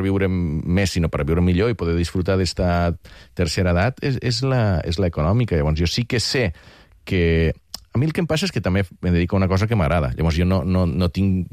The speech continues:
no tindré ganes de jubilar-me. O sigui, jo sé que seguiré treballant d'una manera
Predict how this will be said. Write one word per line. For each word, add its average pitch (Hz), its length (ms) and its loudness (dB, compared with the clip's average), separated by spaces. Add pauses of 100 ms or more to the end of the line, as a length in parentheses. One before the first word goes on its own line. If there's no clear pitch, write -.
(200)
no 87 400 -4
tindré 95 320 0
ganes 85 320 0
de 76 160 0
jubilar-me. 71 680 0 (360)
O 65 140 -2
sigui, 65 240 2
jo 78 80 2
sé 90 160 0
que 92 100 -2
seguiré 82 380 0
treballant 117 540 0 (100)
d'una 76 320 -2
manera 78 380 0